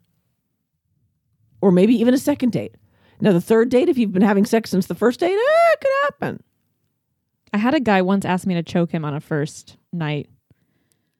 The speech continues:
Speaker 1: Why would he want, okay, I'll play, keep going.
Speaker 2: I don't know, 'cause
Speaker 1: Did you
Speaker 2: he
Speaker 1: choke him?
Speaker 2: I tried.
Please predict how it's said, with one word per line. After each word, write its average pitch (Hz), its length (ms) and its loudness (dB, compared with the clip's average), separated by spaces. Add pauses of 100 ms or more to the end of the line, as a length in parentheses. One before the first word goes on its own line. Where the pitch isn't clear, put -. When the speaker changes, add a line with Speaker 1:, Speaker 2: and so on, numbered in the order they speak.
(200)
Speaker 1:
Why 294 280 2
would 453 100 4
he 392 60 4
want, 392 280 2
okay, 214 360 0
I'll - 140 -2
play, 233 260 -2
keep 311 180 -2
going. 240 380 0 (200)
Speaker 2:
I 214 100 -2
don't 247 160 0
know, 240 340 -2
'cause 202 240 -4
Speaker 1:
Did 185 160 2
you 180 60 -2
Speaker 2:
he - 0 -
Speaker 1:
choke 175 260 0
him? 330 120 -2 (520)
Speaker 2:
I 320 100 -6
tried. 277 640 -8